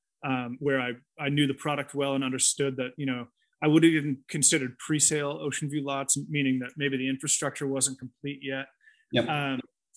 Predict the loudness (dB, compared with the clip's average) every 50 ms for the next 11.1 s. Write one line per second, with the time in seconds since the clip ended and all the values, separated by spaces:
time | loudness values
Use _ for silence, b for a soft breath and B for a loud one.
0 | -20 _ -2 0 0 0 2 2 2 2 4 4 2 0 -2 -4 -6 -6 -4 -4
1 | -4 -4 -4 -2 0 2 2 4 4 2 2 0 -4 -4 -4 -4 -6 -10 -12 -8
2 | -8 -8 -8 -8 -10 -8 -4 0 2 2 2 2 0 -2 -2 0 0 0 0 0
3 | -4 -4 -4 -6 -6 -6 -6 -4 -4 -4 -4 -6 -4 -4 -4 -4 -4 -6 -6 -6
4 | -6 -4 -4 -4 -4 -4 -6 -6 -6 -4 -4 -4 -2 0 0 -2 -2 -4 -6 -4
5 | -2 0 2 2 0 0 -2 -4 -4 -6 -8 -8 -8 -8 -10 -10 b b b b
6 | b b _ -6 -2 0 2 2 2 0 -2 -4 -2 -2 -2 -2 -4 -6 -8 -8
7 | -6 -4 -4 -2 -4 -4 -4 -6 -8 -8 -10 -14 _ b b b b b b b
8 | _ _ _ _ _ _ _ _ -4 -2 0 2 2 0 0 -4 _ -4 2 2
9 | 2 2 0 -4 -2 -2 -2 0 4 4 6 6 6 4 2 2 0 0 -2 -6
10 | -14 -14 -8 -4 -2 -2 -2 -2 -4 -6 -8 -8 -8 -6 -8 -8 -10 -10 -12 -12
11 | -14